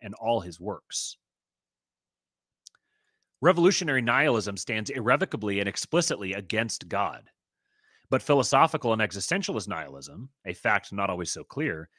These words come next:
is equally anti-theistic in its assumption that modern life must henceforth continue without God. The army of the enemies of God is recruited as much from the many who passively accept their position in the rear gu-, guard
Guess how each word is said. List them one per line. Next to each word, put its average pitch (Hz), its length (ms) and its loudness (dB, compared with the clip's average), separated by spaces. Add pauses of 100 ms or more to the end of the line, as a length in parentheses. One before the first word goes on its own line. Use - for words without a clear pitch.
(240)
is 139 160 2
equally 175 480 2
anti-theistic 131 880 0
in 104 80 -2
its 104 140 -6
assumption 98 520 -2
that 113 140 -4
modern 117 360 4
life 98 300 -2
must 110 240 0
henceforth 101 560 -4
continue 101 560 -2
without 92 400 -6
God. 98 320 -4 (1200)
The 135 100 2
army 170 340 6
of 127 80 6
the 120 160 2
enemies 113 300 0
of 90 80 -4
God 101 200 2
is 90 140 -4
recruited 147 520 2
as 104 180 -2
much 117 240 2
from 117 160 -4
the 110 80 -2
many 113 260 0
who 104 140 -6
passively 127 520 0
accept 160 360 2
their 131 80 0
position 110 420 -2
in 101 60 -4
the 98 80 0
rear 95 240 -6
gu-, 101 340 4 (140)
guard 104 400 2